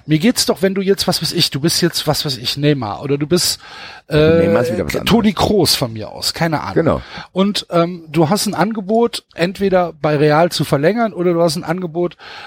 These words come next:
Speaker 1: fürs gleiche Geld zu Manchester City zu gehen. So. Das ist für mich ein Coinflip. Also für, für mich ist da kein großer Unterschied, weil City, äh,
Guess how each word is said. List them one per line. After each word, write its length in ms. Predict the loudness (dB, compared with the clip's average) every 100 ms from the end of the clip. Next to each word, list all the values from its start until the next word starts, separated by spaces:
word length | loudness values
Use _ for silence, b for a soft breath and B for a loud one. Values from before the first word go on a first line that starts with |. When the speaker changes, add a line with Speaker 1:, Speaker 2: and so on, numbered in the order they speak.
| B
Speaker 1:
fürs 240 | 0 2
gleiche 340 | 4 2 2 2
Geld 300 | 4 4 2
zu 80 | -2
Manchester 420 | -2 0 0 0
City 300 | -2 -4 -8
zu 140 | -12
gehen. 260 | -12 -18 -20 B B B
So. 280 | -2 -2 -2 _ _ -20 -20 -20 -20 _ _ _ _ _ -20 -8
Das 180 | -4 -2
ist 140 | 0 0
für 80 |
mich 180 | 0 -2 -2
ein 40 |
Coinflip. 680 | -2 -2 -4 -6 -2 -2 -2
Also 200 | 0 0
für, 220 | -2 -4
für 140 | -2 -2
mich 260 | -2 -2
ist 160 | -4 -2
da 80 | -2
kein 220 | -2 -4
großer 320 | -4 -4 -4
Unterschied, 480 | -4 -4 -4 -4 0
weil 380 | 4 4 4 0 B B B B B
City, 500 | -2 2 2 4 2 0 _
äh, 60 | -14